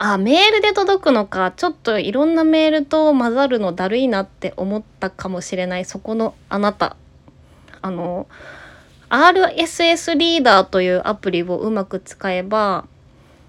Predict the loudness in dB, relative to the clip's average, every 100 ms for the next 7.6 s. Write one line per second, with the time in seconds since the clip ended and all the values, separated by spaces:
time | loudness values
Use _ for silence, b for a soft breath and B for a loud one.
0 | b b b -12 -6 -2 -2 0 0 -2
1 | -14 _ b b b b b b _ _
2 | -10 -4 -2 -2 -2 0 -2 -4 -4 -4
3 | -4 -8 -12 _ _ _ -6 -6 -2 -4
4 | -4 -6 -6 -4 -4 -4 0 2 2 -2
5 | -2 0 0 0 -4 -6 -6 -6 -8 -8
6 | -6 -4 -6 -12 B B B B B -20
7 | -12 -8 -6 -4 -4 -4